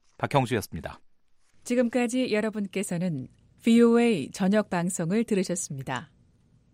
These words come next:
Speaker 2: 비오에이 저녁 방송은 저녁 여덟 시부터 자정까지 네 시간 동안 중파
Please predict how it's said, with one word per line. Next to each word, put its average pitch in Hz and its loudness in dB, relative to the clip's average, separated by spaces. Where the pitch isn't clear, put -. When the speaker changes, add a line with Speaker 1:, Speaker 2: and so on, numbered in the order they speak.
Speaker 2:
비오에이 233 8
저녁 202 0
방송은 175 -4
저녁 214 0
여덟 208 2
시부터 233 -2
자정까지 202 -2
네 185 2
시간 202 -4
동안 165 -4
중파 214 0